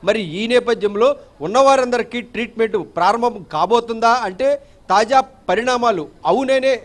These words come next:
ఆ, సంకేతాలు ఇస్తున్నాయి. మరి ఇప్పటికే చూస్తే లోకేష్ అన్నట్టు థర్డ్, ఏదైతే త-, రెడ్ బుక్‌లో ఉన్నటువంటి థర్డ్ చాప్టర్ ప్రారంభమైందని కూడా ఇక్కడ మనం చెప్పుకోవాల్సి వస్తుంది. ఏంటంటే,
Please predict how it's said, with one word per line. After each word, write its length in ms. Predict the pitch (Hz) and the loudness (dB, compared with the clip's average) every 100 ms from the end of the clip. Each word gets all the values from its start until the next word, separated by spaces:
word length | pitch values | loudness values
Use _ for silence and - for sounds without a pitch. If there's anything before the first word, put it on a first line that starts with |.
| - 220 | -14 -4
ఆ, 100 | 202 | -4
సంకేతాలు 640 | 196 214 202 220 220 208 | -4 -6 -6 -6 -4 -4
ఇస్తున్నాయి. 420 | 196 - 196 170 - - - | -6 -10 -4 -6 -6 -20 -8
మరి 140 | 175 190 | -6 -4
ఇప్పటికే 440 | 185 247 240 247 | -4 -4 -2 -4
చూస్తే 380 | 220 233 254 262 | -4 -8 -2 -2
లోకేష్ 460 | 185 226 254 247 | 0 -2 -4 -6
అన్నట్టు 440 | 247 233 226 254 254 - - - 202 | -4 -4 -2 -2 -2 -12 -20 -2 4
థర్డ్, 260 | 247 269 175 - - 196 208 | 6 4 -2 -6 -12 -4 -2
ఏదైతే 280 | 220 240 240 | 0 0 -2
త-, 220 | 240 185 175 160 165 | -2 -4 -2 -2 -4
రెడ్ 160 | 202 240 | -6 -8
బుక్‌లో 300 | - 247 240 | -6 -2 -2
ఉన్నటువంటి 380 | 233 226 226 220 - | -4 -6 -4 -6 0
థర్డ్ 200 | 196 233 247 | 0 0 0
చాప్టర్ 320 | 226 226 233 - _ _ 175 | -4 -2 -4 -4 _ _ 2
ప్రారంభమైందని 720 | 214 254 262 240 277 285 262 269 | 4 4 2 0 2 0 0 0
కూడా 140 | 254 | 0
ఇక్కడ 160 | 240 226 | -2 -4
మనం 120 | 220 208 | -6 -6
చెప్పుకోవాల్సి 460 | 208 - 226 208 202 | -8 -4 -4 -2 -6
వస్తుంది. 400 | 190 208 185 - - - 175 | -8 -8 -8 -12 -18 -8 -2
ఏంటంటే, 320 | 226 247 247 | 0 0 0